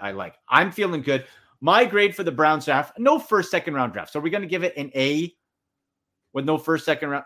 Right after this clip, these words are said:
You know, no. I wish they would have come a-, away with a safety or a linebacker of some importance other than a backup quarterback. I understand why, but you want that developmental funnel, fine. Um, so I'll give the Browns draft, I'll give it a B plus.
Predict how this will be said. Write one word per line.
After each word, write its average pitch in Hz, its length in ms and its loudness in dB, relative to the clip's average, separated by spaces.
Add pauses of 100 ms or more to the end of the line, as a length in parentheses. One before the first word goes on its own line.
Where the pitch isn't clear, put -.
You 262 80 -12
know, - 80 -18 (320)
no. 123 200 -8 (220)
I 139 220 -4 (300)
wish 196 220 -2
they 214 80 0
would 185 120 -2
have 180 60 -8
come 175 160 -4
a-, 165 120 -4
away 147 220 -2
with 143 140 -4
a 139 40 -10
safety 131 560 -4 (600)
or 143 220 2
a 147 40 4
linebacker 123 640 0
of 113 100 -6
some 127 220 -4
importance 113 560 -8
other 120 180 0
than 107 160 -6
a 98 40 -10
backup 101 380 -4
quarterback. 87 540 -10
I 104 140 -12
understand 113 400 -8
why, 82 240 -10
but 80 160 -14 (800)
you 107 80 -12
want 101 220 -6
that 98 220 -4 (240)
developmental 98 520 -6
funnel, 87 260 -14
fine. 80 320 -18 (520)
Um, 123 160 -2
so 208 160 2
I'll 370 120 6
give 247 240 4
the 170 200 0
Browns 151 360 6
draft, 131 320 4
I'll 254 80 2
give 262 160 -2
it 254 60 0
a 170 60 2
B 156 240 -2
plus. - 540 -10